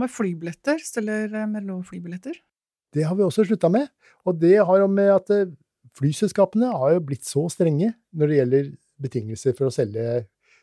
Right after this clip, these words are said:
Speaker 2: flybilletter som en del av en pakke. Du må omtrent, eh, kjøpe disse billettene i det øyeblikket kunden bestiller, og da har ikke kunden forpliktet seg til å være med. Han kan jo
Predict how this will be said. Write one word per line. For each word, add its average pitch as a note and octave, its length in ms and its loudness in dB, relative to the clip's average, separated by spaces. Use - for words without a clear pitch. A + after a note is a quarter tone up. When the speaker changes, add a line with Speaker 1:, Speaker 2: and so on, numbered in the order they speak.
Speaker 2:
flybilletter A#2+ 640 -2
som C3+ 160 -2
en C3 60 -2
del A2 320 -6
av A2+ 160 -8
en A#2+ 80 -8
pakke. - 300 -12
Du D3 80 6
må C#3+ 160 4
omtrent, D3 480 0
eh, E3 560 6
kjøpe D3 400 2
disse D3+ 160 -2
billettene D#3 380 -2
i - 20 -4
det D#3 220 6
øyeblikket D#3 840 -2
kunden C3 420 -2
bestiller, D#3+ 380 -2
og E3+ 400 6
da D#3+ 140 2
har D#3+ 140 4
ikke - 240 -6
kunden C3+ 180 2
forpliktet D#3 480 0
seg C#4 80 -8
til E3+ 240 4
å F3+ 180 8
være F3+ 220 6
med. B3+ 140 4
Han B3 80 0
kan A3+ 180 2
jo A3+ 80 2